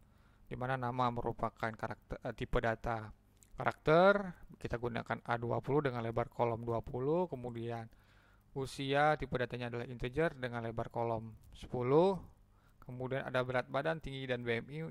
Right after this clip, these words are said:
yang memiliki tipe data real atau, eh, berkoma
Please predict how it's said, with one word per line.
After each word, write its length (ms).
yang 220
memiliki 240
tipe 240
data 400
real 160
atau, 480
eh, 480
berkoma 580